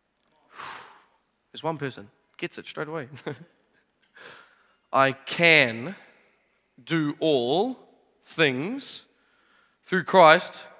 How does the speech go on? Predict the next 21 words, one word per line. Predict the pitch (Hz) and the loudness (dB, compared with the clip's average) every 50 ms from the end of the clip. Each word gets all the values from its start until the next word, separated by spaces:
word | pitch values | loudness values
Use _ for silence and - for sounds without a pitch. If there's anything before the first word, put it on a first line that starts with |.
| - _ _ _ _ _ _ _ _ _ | -20 _ _ _ _ _ _ _ _ _
who | - 240 | 0 2
gives | 214 190 185 147 | 6 6 6 6
me | 170 208 | 4 2
strength." | 208 - - 294 302 269 - - - - - _ _ _ _ _ _ _ _ _ _ _ - _ _ _ _ _ _ _ _ _ _ _ _ _ _ _ _ _ _ _ _ _ _ _ _ _ _ _ _ _ _ _ _ _ _ _ _ _ _ _ | 0 2 4 4 4 2 0 -4 -12 -20 -20 _ _ _ _ _ _ _ _ _ _ _ -20 _ _ _ _ _ _ _ _ _ _ _ _ _ _ _ _ _ _ _ _ _ _ _ _ _ _ _ _ _ _ _ _ _ _ _ _ _ _ _
I | - 160 170 175 | 4 4 4 4
can. | - - 202 196 185 151 | 4 4 4 6 6 4
It | 143 143 | 4 0
doesn't | 214 247 277 269 | -2 -2 -2 -2
say | - - 240 | -2 0 0
you | 226 214 196 180 | 0 0 -2 -4
can | - - 196 196 196 196 190 | -2 0 2 2 2 2 0
sometimes. | - - 196 202 180 160 139 131 151 214 - - - _ _ _ _ _ _ _ _ _ _ _ _ _ _ _ _ _ _ _ _ _ _ _ _ _ _ _ _ _ _ _ _ _ _ _ _ _ | 0 0 0 0 0 0 0 0 0 -2 -6 -12 -16 _ _ _ _ _ _ _ _ _ _ _ _ _ _ _ _ _ _ _ _ _ _ _ _ _ _ _ _ _ _ _ _ _ _ _ _ _
It | - | 4
doesn't | - 254 269 254 185 | 4 4 6 4 4
say, | - 240 226 214 208 208 196 | 6 8 8 8 8 8 6
"Oh, | 196 220 220 214 208 | 8 8 10 10 8
y-, | 214 214 | 8 6
y-, | 214 208 196 196 208 208 208 202 208 - - - - - _ - | 2 -2 -8 -8 -8 -8 -8 -8 -10 -14 -16 -20 -20 -20 _ -2
actually | - 240 - - 254 254 240 | -2 0 0 -2 -2 -2 0
not | 226 240 247 - | 0 0 0 -2
today, | - 226 202 208 180 196 | -4 -2 2 2 2 2